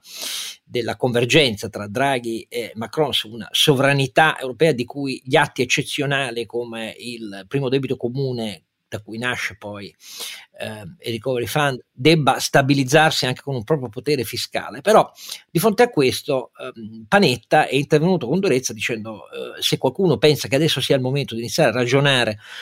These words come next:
sull'uscita dalle politiche di sostegno, sbaglia tutto. Dobbiamo farle più rapide, più incisive, più veloci per tutto il tempo che sarà necessario. La domanda diventa, da, da su, ehm, qualunque cosa, nessuno può sapere, avvenga in Germania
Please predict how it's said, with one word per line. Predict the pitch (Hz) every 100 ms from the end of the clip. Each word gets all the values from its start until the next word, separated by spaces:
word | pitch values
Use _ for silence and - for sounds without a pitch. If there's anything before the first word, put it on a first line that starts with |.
| -
sull'uscita | - 139 127 - 185 101 -
dalle | 135 127
politiche | 160 170 123
di | 135
sostegno, | - 190 110 101 160 -
sbaglia | 131 143 143 131
tutto. | 120 101 _ 110 85 _
Dobbiamo | 117 139 156
farle | - 113 107
più | 104 160
rapide, | 190 180 160
più | -
incisive, | 131 - 156 156
più | 147
veloci | 131 151 180 -
per | 120 104
tutto | 151 139
il |
tempo | 131 120 120
che | 113
sarà | 117 107
necessario. | 107 104 - 101 - 85 - 87 - _
La | 175 180
domanda | 196 226 254 226
diventa, | 170 160 135 107 104 123 113 98
da, | 127 123 120
da | 139
su, | - 117 101 _
ehm, | 139 135 131 135 127 127 120 107 107
qualunque | - 165 202 220 175
cosa, | 160 120 - 123
nessuno | 113 143 120
può | 123
sapere, | - 113 101 95 90
avvenga | - 127 165 175 156
in | 135 131
Germania | 127 123 113 101 98 95 95